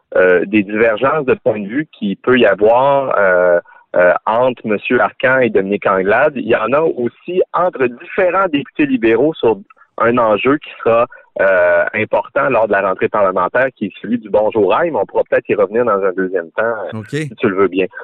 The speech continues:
Speaker 1: Donc, pour ce qui est de Monsieur Arcan et Dominique Anglade, ben, c'est évidemment sur un autre enjeu important, euh, qui marquera la rentrée parlementaire,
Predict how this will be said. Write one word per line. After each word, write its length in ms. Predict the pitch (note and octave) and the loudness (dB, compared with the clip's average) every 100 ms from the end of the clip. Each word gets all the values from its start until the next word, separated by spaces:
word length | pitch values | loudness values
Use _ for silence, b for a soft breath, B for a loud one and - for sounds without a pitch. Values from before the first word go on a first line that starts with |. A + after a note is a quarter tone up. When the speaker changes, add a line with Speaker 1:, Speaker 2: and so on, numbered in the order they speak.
| B | B
Speaker 1:
Donc, 360 | G#2+ A2+ A#2 - | -2 0 -2 -4
pour 140 | C3 | -4
ce 40 | - | -2
qui 80 | E3+ | -4
est 80 | |
de 60 | D#3 | -2
Monsieur 220 | B2 - | -4 -4
Arcan 300 | C#3 - D#3+ | -4 -2 0
et 140 | E3+ C3 | 0 0
Dominique 380 | A2+ A2 A#2+ | 0 0 -2
Anglade, 440 | A2+ G2+ G#2+ D3+ - | -2 0 2 0 0
ben, 180 | G#2+ G#2+ - | -2 -4 -2
c'est 100 | D3+ | 0
évidemment 560 | D3+ A2+ A2 G#2+ C3 D3 | 0 0 -2 0 0 -2
sur 200 | - G2 | 0 0
un 140 | F#2+ G2+ | 2 2
autre 280 | G3 C#4 F#3+ | 0 0 0
enjeu 260 | E3 C#3+ | 0 2
important, 540 | B2+ A#2 A2 - - F3 B B B | 0 0 -2 -4 -4 -4 B B B
euh, 100 | A2 G2+ | 0 0
qui 100 | - | -2
marquera 360 | A2 G#2 - B2+ | -2 -4 -2 0
la 140 | B2 | 0
rentrée 280 | A2 G2 A#2 | 0 -2 -2
parlementaire, 600 | G#2+ G#2+ G2+ F#2 - C3 | -2 0 0 -2 0 -2